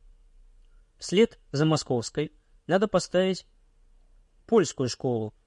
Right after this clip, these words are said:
в которой также сочетались исследования по теории множеств, теории функций и топологии. Роль, в известной мере аналогичную роли Лузина, здесь играл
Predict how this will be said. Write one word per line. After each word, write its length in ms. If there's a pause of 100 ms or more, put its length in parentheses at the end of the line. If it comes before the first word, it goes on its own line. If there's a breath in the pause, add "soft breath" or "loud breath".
(200)
в 80
которой 360
также 420
сочетались 600 (120)
исследования 600
по 100
теории 280
множеств, 440 (240)
теории 260
функций 560 (220)
и 60
топологии. 720 (580)
Роль, 320 (240)
в 80
известной 400
мере 300
аналогичную 640
роли 280
Лузина, 540 (160)
здесь 380
играл 400